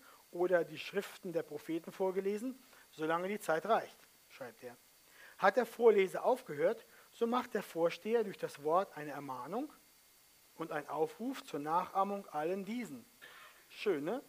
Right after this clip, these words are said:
„Dann stehen wir alle auf und senden Gebet empor. Und wenn das Beten beendet ist, wird Brot, Wein und Wasser herbeigereicht.“ Das Abendmahl. „Der Vorsteher spricht mit aller Kraft Gebete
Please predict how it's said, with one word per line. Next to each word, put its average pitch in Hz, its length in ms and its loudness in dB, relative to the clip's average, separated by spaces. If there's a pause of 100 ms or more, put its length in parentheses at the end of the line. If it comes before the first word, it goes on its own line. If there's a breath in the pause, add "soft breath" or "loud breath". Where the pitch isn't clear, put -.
(1300 loud breath)
„Dann 240 220 6
stehen 233 320 2
wir 208 100 8
alle 185 180 6
auf 247 300 10
und 175 200 -4
senden 214 400 0
Gebet 208 320 0
empor. 143 420 -4 (240)
Und 156 140 -4
wenn 202 140 6
das 196 200 4
Beten 220 240 0
beendet 240 320 2
ist, 262 220 0 (220)
wird 151 160 -2
Brot, 185 440 4
Wein 170 260 4
und 208 100 -4
Wasser 180 260 -2
herbeigereicht.“ 156 680 0 (140)
Das - 160 -14
Abendmahl. 165 420 -4 (680 loud breath)
„Der 156 100 2
Vorsteher 220 640 6
spricht - 440 -2
mit 156 200 -8
aller 254 240 4
Kraft - 360 2
Gebete 170 520 -4